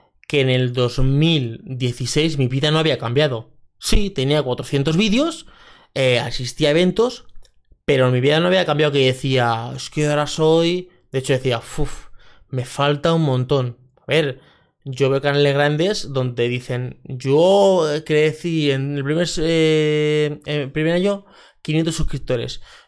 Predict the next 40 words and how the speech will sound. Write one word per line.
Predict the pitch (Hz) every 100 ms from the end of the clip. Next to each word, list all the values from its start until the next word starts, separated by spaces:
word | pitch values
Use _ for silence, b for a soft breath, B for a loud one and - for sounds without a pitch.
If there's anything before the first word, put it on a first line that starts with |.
| -
Yo | 135 175
no | 202
empecé | 196 190 170 165 151
a, | 135 135 131
a | 131 139 135 131
vivir | 135 165 160 -
de | 139 147
este, | 160 - 160 147
de, | 143 143 135 131
de | 131
mi | 135
trabajo, | 123 139 175 214
o | 156
sea, | 123
de | 127
mi | 123
emprendimiento, | 123 123 123 139 147 123 117 b b b
sea | - 175 180
podcast, | 165 160 - 156 -
sea | 151
una, | 156 156
sea | - 156 151 156 156
una | 160 160 156 156 156
página | 151 - 160
web, | 147 147 147
sea | -
una | 147 147
tienda | 156 160
online, | 160 156 143 147 139 B B B B B
sea | - - 151 147 151 151
un | 151 147 143 139 139 139 143 151 -
canal | 147 147
de | 147
YouTube, | 135 196 202 - _ _ -
hasta | 127 -
cinco | - 165 196
o |
seis | 185 156
años | 135
después. | 120 - 160 - -